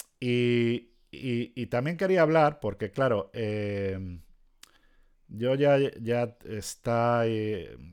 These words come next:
a ver, creo que, digamos, el, el peligro genérico, ¿no? Va-, vamos a hablar como si fuera esto, eh, un análisis de, de riesgo.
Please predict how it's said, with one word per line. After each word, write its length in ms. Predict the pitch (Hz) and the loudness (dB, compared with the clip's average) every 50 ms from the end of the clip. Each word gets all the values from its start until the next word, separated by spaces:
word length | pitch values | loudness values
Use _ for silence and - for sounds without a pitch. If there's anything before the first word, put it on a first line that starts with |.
| - - - - - - | -20 -14 -12 -12 -10 -10
a 120 | 95 101 | -12 -8
ver, 320 | 107 113 120 107 82 78 - _ _ _ _ _ _ _ _ _ _ _ _ _ _ _ 143 - - _ _ _ _ _ - - - _ - | -4 -2 -2 -2 -4 -6 -14 _ _ _ _ _ _ _ _ _ _ _ _ _ _ _ -20 -20 -20 _ _ _ _ _ -20 -20 -20 _ -6
creo 500 | - 123 131 143 147 156 156 139 - _ _ _ _ | -2 0 2 4 4 4 2 0 -4 _ _ _ _
que, 540 | - - - 113 107 104 104 98 95 95 98 98 | -14 -6 -2 0 2 2 2 2 0 0 -2 -4
digamos, 440 | 117 110 110 123 139 147 - - | -4 -2 -2 0 0 0 2 4
el, 220 | 127 113 104 104 - | 4 2 2 2 -2
el 260 | - 113 104 101 98 | -6 -6 -4 -4 -4
peligro 420 | 95 - - 107 113 139 156 165 151 | -4 -2 0 2 2 4 4 4 4
genérico, 540 | - - 120 123 139 123 117 104 - 117 123 | 4 4 4 4 4 4 2 2 0 -2 -2
¿no? 220 | 123 135 196 240 233 151 127 | -2 -4 -6 -8 -10 -8 -6
Va-, 120 | 98 92 | -4 -4
vamos 380 | 92 98 101 101 101 98 - 104 | -4 -4 -4 -6 -6 -6 -6 -6
a 80 | 98 | -6
hablar 280 | 95 95 101 101 98 95 | -6 -4 -4 -4 -6 -6
como 240 | - 98 92 92 90 | -6 -8 -8 -8 -8
si 140 | - - 90 | -10 -12 -12
fuera 300 | - - 98 95 95 98 | -10 -8 -6 -4 -4 -4
esto, 840 | 95 - - - 101 98 92 92 92 90 90 87 85 82 80 78 76 _ _ _ _ _ - - - - - _ _ _ _ _ _ _ _ _ | -6 -8 -10 -8 -8 -6 -6 -6 -8 -8 -8 -10 -10 -10 -12 -12 -14 _ _ _ _ _ -20 -20 -20 -20 -20 _ _ _ _ _ _ _ _ _
eh, 200 | 117 98 98 95 | -4 -2 -2 0
un 200 | 90 95 104 104 | 0 -2 -2 -2
análisis 800 | 104 104 101 101 98 98 92 - - 98 92 90 87 - - - | -2 -2 -2 -2 -2 -4 -4 -6 -6 -4 -4 -4 -6 -8 -8 -8
de, 800 | 95 90 87 85 82 80 80 78 76 76 73 73 71 69 64 - | -6 -6 -4 -4 -6 -6 -6 -6 -8 -8 -8 -8 -10 -10 -12 -12
de 200 | - 87 87 82 80 | -12 -10 -8 -8 -6
riesgo. 540 | 95 107 110 113 101 95 87 101 147 - | -4 -2 -2 -2 -2 -4 -6 -8 -8 -10